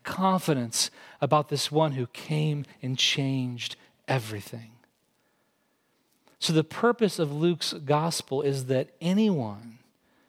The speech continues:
who needs to be assured, who needs certainty that Jesus is worth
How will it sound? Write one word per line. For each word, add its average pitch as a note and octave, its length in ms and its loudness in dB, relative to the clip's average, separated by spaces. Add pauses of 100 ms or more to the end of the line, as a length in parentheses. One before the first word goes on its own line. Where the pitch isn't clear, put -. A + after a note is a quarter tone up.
(520)
who D#3 100 -4
needs D#3+ 440 2
to D3+ 100 -2
be C#3+ 180 0
assured, C3 720 -4 (560)
who - 100 -8
needs D#3 260 0
certainty C#3 960 -2 (260)
that C3+ 180 -6
Jesus F3 560 0
is D3+ 340 -2
worth C#3 400 -2